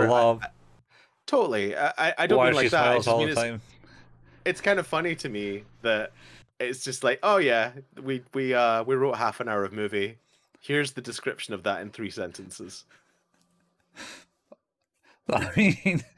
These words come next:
Speaker 2: especially there's plenty of movies out there you can just write,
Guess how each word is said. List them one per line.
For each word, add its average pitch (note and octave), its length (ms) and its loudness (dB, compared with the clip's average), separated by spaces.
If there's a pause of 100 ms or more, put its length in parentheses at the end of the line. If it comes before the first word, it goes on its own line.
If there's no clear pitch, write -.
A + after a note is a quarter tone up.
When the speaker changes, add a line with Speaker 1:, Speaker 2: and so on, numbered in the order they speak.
(2250)
Speaker 2:
especially F3 560 2
there's B2 100 -2
plenty D3 400 2
of A#2+ 80 -4
movies A#2 240 -2
out A2+ 180 2
there A2+ 140 0
you G#2 160 -4
can G#2 140 -10
just G#2 200 -10 (100)
write, G#2+ 340 0